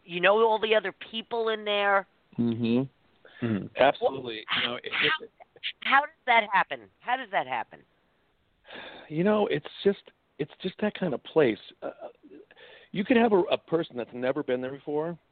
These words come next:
Speaker 2: We get a lot of that across the street 'cause we, we're across from the, the Residence Inn, so we get a lot of, we used to get a lot of business people that were in, and they would, you come in one time and you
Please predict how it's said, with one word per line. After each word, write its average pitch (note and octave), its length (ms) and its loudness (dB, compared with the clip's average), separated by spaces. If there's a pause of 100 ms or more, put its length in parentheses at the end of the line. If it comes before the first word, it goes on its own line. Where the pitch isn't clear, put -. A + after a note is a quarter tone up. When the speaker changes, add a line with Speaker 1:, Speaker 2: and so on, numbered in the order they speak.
(120)
Speaker 2:
We C#3 80 -8
get D3 120 4
a B2+ 40 2
lot A#2 200 4
of A2+ 60 -2
that G#2+ 120 0
across A2+ 260 0
the - 60 -20
street A2 240 -6
'cause - 160 -20
we, A2+ 160 -4
we're A2 80 2
across G#2+ 400 4
from G2+ 160 0
the, G2 200 -4 (120)
the G2 300 -2 (240)
Residence G#2 360 0
Inn, A2 240 2
so A#2 60 -6
we A2+ 80 0
get A#2 100 6
a G#2+ 40 4
lot G2+ 160 6
of, - 60 -2 (100)
we G#2+ 80 -2
used G#2+ 180 -2
to G2+ 80 2
get F#2+ 100 0
a G#2 40 -4
lot G2+ 100 0
of G2 100 0
business G2 320 0
people - 220 0
that F#2 80 4
were G2 140 4
in, G2+ 80 4
and F#2+ 100 2
they A2 80 8
would, A2+ 140 -2 (320)
you C3 100 2
come F#3 240 4
in D3+ 160 2
one C3+ 240 2
time E3+ 320 -4
and B2+ 140 -6
you C3 80 -6